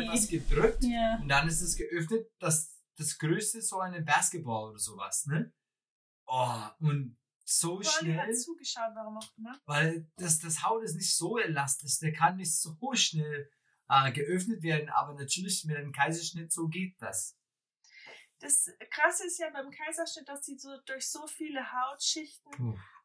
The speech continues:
Speaker 3: durchschneiden müssen und die Gebärmutter, ne? Deswegen
Speaker 1: Und jemand hat
Speaker 3: durfte
Speaker 1: so einen
Speaker 3: ich ja auch,
Speaker 1: Staubstauger daneben
Speaker 3: durfte
Speaker 1: und zeugt die
Speaker 3: ich oder
Speaker 1: Sachen
Speaker 3: durfte
Speaker 1: raus.
Speaker 3: ich nicht
Speaker 1: Puh.
Speaker 3: in einem, also zumindest in den U S A, in dem Geburtshaus danach gebären, weil wir nach dem Kaiserschnitt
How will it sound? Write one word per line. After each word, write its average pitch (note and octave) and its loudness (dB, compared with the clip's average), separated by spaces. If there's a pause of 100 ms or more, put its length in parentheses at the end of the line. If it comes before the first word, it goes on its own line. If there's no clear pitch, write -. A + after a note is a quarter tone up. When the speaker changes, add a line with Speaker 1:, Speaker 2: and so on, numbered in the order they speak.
Speaker 3:
durchschneiden A#3+ -4
müssen A#3+ -4
und C#4 -12
die D4 -10
Gebärmutter, A#3 -8
ne? B3 -14 (400)
Deswegen C#4+ -2 (320)
Speaker 1:
Und G#2 -8
jemand C#3+ 2
hat C#3 0
Speaker 3:
durfte - -6
Speaker 1:
so B2+ -4
einen A#2 -2
Speaker 3:
ich A2 0
ja - 4 (180)
auch, - -6
Speaker 1:
Staubstauger A2+ -2
daneben G#2 -6
Speaker 3:
durfte D3 2
Speaker 1:
und G#2+ -4
zeugt - -2
die B2 -4
Speaker 3:
ich - -4
oder A#2 -2
Speaker 1:
Sachen A#2 -4
Speaker 3:
durfte - -4
Speaker 1:
raus. - -20
Speaker 3:
ich C#4 -10
nicht C#4+ -14 (440)
Speaker 1:
Puh. A2+ -8 (100)
Speaker 3:
in C#4+ -2
einem, C4+ -4
also B3+ 0
zumindest C#4+ -4
in C4+ -14
den C4 -10
U C4 -14
S B3+ 0
A, C#4 0
in C4+ -12
dem B3+ -12
Geburtshaus C#4 -6
danach B3 -10
gebären, C4 -6
weil A#3+ -8
wir A#3+ -16
nach A#3+ -12
dem B3+ -20
Kaiserschnitt D4 -6